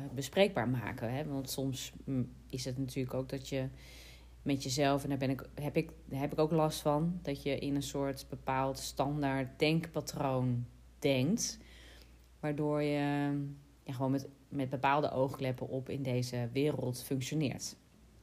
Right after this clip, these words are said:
En dit heeft gewoon alles te maken met wie jij bent,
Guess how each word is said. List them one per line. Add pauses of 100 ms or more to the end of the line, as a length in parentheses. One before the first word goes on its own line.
(1600)
En
dit
heeft
gewoon
alles
te
maken
met
wie
jij
bent,